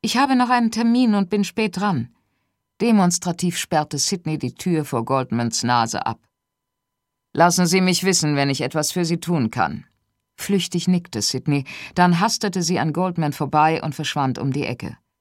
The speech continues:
Rasch lief Goldman ihr nach und sah gerade noch, wie sie in den Aufzug stieg.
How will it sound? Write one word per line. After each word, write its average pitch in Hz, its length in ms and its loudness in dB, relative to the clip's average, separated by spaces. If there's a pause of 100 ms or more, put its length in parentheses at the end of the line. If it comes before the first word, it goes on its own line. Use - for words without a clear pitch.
(320)
Rasch 151 320 2
lief 147 240 -2
Goldman 139 400 -2
ihr 139 100 0
nach 156 380 2
und 90 160 -10
sah 147 220 0
gerade 202 420 0
noch, 208 240 -2
wie 208 100 -2
sie 196 140 -4
in 202 80 -2
den 190 120 -2
Aufzug - 480 -2
stieg. - 360 -8